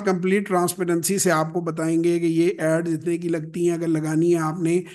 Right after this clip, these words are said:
آپ چاہیں تو آپ اپنا بجٹ پچیس ہزار کا رکھیں، پانچ ہزار کا رکھیں، پانچ لاکھ کا رکھیں، جو بجٹ آپ چاہیں گے اس بجٹ کے اندر آپ کی ایڈ اسپینڈ ہوگا۔ اور اس کے بعد اگر آپ کسی سٹیج پر بھی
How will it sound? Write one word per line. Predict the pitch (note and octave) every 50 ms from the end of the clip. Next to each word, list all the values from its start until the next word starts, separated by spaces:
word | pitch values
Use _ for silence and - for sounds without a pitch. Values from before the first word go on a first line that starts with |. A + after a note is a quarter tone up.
| - - _ _
آپ | - E3 E3+ F3 F3
چاہیں | - F#3+ E3+ F3 F3+ F#3
تو | F3+ G3+ -
آپ | E3+ D#3+ D#3+ E3+
اپنا | E3+ F3 E3+ E3
بجٹ | D#3+ D#3+ D#3+ E3 D#3+ D#3 D#3
پچیس | E3 D#3 D#3+ - G3+ C#3 F3+
ہزار | F#3+ F3 E3 E3+
کا | E3 - F3+ F3
رکھیں، | E3+ D#3+ - - F3 E3+ E3+
پانچ | E3 D#3 E3+ D#3+ E3+ E3+ E3
ہزار | E3+ F3 E3+ E3
کا | E3+ F3+ F3
رکھیں، | F3 E3+ D3+ - - E3 E3
پانچ | E3 D#3+ E3+ D#3+ E3 D#3 E3+
لاکھ | F3 E3 E3 - -
کا | F#3 F3
رکھیں، | E3+ E3 - F#3 F#3
جو | D#3 C#3+ E3+ F3+ G3
بجٹ | F#3+ E3+ E3+ F3 E3+ F3+
آپ | F3 D#3 C3+ -
چاہیں | - D3+ D3 E3 F3 F#3+
گے | F#3 F3+ F3+ F#3 F#3 - - - - _ _ _ -
اس | D4+ B3+ - G#3 F3+
بجٹ | F#3 F3+ F#3 F#3+ F#3 F3+
کے | F#3+ F3+
اندر | F3+ F#3 F3
آپ | F3+ E3+ D#3 D#3 -
کی | F#3+ - -
ایڈ | - D#3+ D#3+ D#3
اسپینڈ | - D#3+ D#3+ F3 F3+ F#3+ F#3
ہوگا۔ | F#3 F#3 F#3 F#3+ F#3 F#3+ G#3 F#3+ - - _ _ _ _
اور | _ - G#3+ B3 - -
اس | - C4+ - -
کے | - C#4+
بعد | B3+ B3 B3
اگر | B3 A#3 A3+ A#3 A3+
آپ | A3 A3 G#3 A3
کسی | A3+ F#3 - B3+ C4
سٹیج | - - - F#3+ F#3 F#3 F#3 F#3
پر | F#3+ F#3 F#3
بھی | F3+ F#3+ G#3+